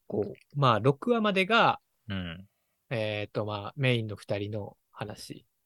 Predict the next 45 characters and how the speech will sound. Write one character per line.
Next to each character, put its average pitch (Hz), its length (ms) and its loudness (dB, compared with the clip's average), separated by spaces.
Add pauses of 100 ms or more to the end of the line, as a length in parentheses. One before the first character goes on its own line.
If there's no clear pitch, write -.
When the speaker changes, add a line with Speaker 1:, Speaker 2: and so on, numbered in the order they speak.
(120)
Speaker 2:
う 107 60 -6
ん、 - 20 -4
う 104 40 -4
ん。 87 360 -10 (180)
Speaker 1:
で 117 80 -8
す - 180 -10
ね。 120 240 -6 (100)
う 117 120 -10
ん。 87 220 -12 (2250)
ち - 120 -6
ょ - 60 0
っ - 60 -16
と - 140 -2
名 123 160 4
前 156 180 6
忘 147 160 2
れ 151 80 4
て 156 120 -2
な。 113 280 -2
え 139 120 2
っ 135 100 -2
と、 - 160 -2
待 123 100 0
っ - 20 -20
て。 120 160 2
Speaker 2:
<laughs> - 0 -
Speaker 1:
ち - 360 0
ょ 170 40 6
っ - 40 2
と 120 280 -2 (380)
調 151 220 6
べ 151 60 4
て 123 100 -2
い 110 40 0
い 104 40 -2
で - 60 -12
す - 120 -8
か？ - 220 -12
Speaker 2:
あ、 117 140 2
ど 101 100 0
う - 20 -2
ぞ 90 140 -8
ど 85 60 -8
う 80 40 -16
ぞ。 90 140 -16